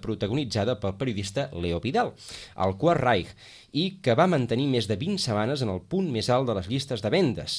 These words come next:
El dos mil vuit va sorgir La pro-, La profecia dos mil tretze, la segona novel·la d'aquest cicle, i ara, després de tres anys de silenci, no sabem si tenca o no tenca, perquè la, no queda molt clar si tenca o no tenca, ja li preguntarem. Aquest, eh,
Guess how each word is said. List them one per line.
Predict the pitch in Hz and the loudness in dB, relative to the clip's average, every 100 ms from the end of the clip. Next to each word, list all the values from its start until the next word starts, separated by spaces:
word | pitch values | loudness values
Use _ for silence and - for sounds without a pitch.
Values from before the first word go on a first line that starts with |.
| - | -6
El | 78 87 | -6 -6
dos | 92 101 | -4 -4
mil | 90 | -4
vuit | 123 180 | -4 -4
va | - | -4
sorgir | - 92 107 170 - - - 82 | -4 -4 -2 -2 -4 -14 -10 -8
La | 80 | -8
pro-, | - 107 98 98 | -8 -4 -4 -2
La | 107 104 | 2 2
profecia | 104 196 - 101 - 139 113 95 | 4 2 2 -2 0 2 2 2
dos | 95 - | 0 -4
mil | 85 80 | -6 -4
tretze, | 151 165 123 165 | -2 0 0 -2
la | 113 | -2
segona | 101 104 107 | -2 0 0
novel·la | 98 107 95 | 0 0 0
d'aquest | 131 110 - | 0 -4 -4
cicle, | - - 117 117 - - - - | -6 0 2 2 0 -16 -18 -6
i | 104 | 2
ara, | 123 131 107 | 4 4 0
després | 95 131 127 95 - | -2 2 2 2 -4
de | 90 | -2
tres | 151 160 | 2 2
anys | 98 98 | 2 2
de | 98 | 2
silenci, | 117 127 127 - 135 139 - - - - | 2 2 2 0 0 -2 -12 -20 -10 -4
no | 151 | 0
sabem | 160 156 131 | 2 2 2
si | 117 | 2
tenca | 143 147 117 | 2 2 2
o | 107 | 0
no | 107 | 2
tenca, | 147 113 113 | 0 0 -2
perquè | 98 92 - 92 95 | -2 -2 -2 -2 0
la, | 104 110 | -2 -2
no | 127 123 | -2 0
queda | 131 120 | 2 4
molt | 113 110 98 | 4 2 0
clar | 117 | 0
si | - 98 | 0 0
tenca | 113 104 | -2 0
o | 98 | -2
no | 101 | 0
tenca, | 107 101 | -2 -2
ja | - | -4
li | 120 | -4
preguntarem. | 98 87 85 92 98 - - - - - - - 123 | -2 -2 -2 -2 -2 -8 -14 -18 -20 -20 -20 0 0
Aquest, | 123 165 165 156 | 4 2 2 2
eh, | 131 123 117 113 | 4 6 6 6